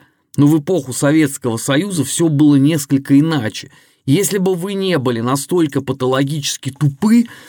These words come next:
то вы бы уже все знали о том, что существуют специальные справочники по наградной системе в Советском Союзе в годы Великой Отечественной войны, и в том числе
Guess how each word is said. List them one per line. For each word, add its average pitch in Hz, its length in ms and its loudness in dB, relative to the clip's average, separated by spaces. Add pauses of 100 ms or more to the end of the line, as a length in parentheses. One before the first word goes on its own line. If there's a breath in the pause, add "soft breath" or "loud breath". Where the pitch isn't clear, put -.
(180 loud breath)
то 131 80 0
вы 185 120 2
бы 202 140 2
уже 226 220 2
все 240 260 0
знали 151 580 0
о 127 140 0
том, 117 400 -2
что 110 220 -8
существуют 165 760 -2
специальные 170 840 -2 (260 loud breath)
справочники 117 1200 -4 (260 soft breath)
по 160 400 4
наградной 139 600 0
системе 151 800 0 (340)
в - 60 -14
Советском 147 520 0
Союзе 127 600 0
в 101 80 -8
годы 143 300 2
Великой 139 360 2
Отечественной 143 500 0
войны, 127 440 0
и - 20 -4
в - 160 -12
том 175 540 2
числе 127 720 -2